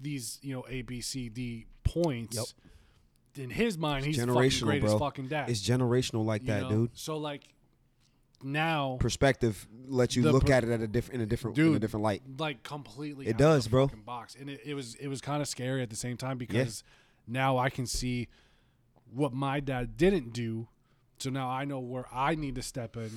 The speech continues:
Speaker 2: Step up, step
Speaker 1: for
Speaker 2: in.
Speaker 1: my kids.
Speaker 2: Right, bro.
Speaker 1: It's like, Jesus Christ,
Speaker 2: Isn't that
Speaker 1: bro.
Speaker 2: crazy, though, bro? Like, when you look at that shit, you be like,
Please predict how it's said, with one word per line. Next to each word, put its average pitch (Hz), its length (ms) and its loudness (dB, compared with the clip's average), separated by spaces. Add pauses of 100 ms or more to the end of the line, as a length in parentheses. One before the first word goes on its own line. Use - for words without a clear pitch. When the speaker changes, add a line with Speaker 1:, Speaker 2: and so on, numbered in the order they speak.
Speaker 2:
Step - 320 -8
up, 110 220 0
step - 180 -2
Speaker 1:
for - 60 -2
Speaker 2:
in. - 100 0
Speaker 1:
my 160 220 2
kids. 101 160 -8
Speaker 2:
Right, 101 420 -2
bro. 101 200 -2
Speaker 1:
It's 101 180 -2
like, 104 160 -14
Jesus - 480 -10
Christ, - 360 -16
Speaker 2:
Isn't 277 260 4
that 254 180 8
Speaker 1:
bro. - 80 0
Speaker 2:
crazy, 208 320 6
though, 202 220 4
bro? 196 260 6
Like, 165 220 6
when 170 120 0
you 202 140 2
look 185 240 6
at 180 60 0
that 180 200 4
shit, 180 240 2
you 185 120 -6
be 180 120 6
like, 117 380 6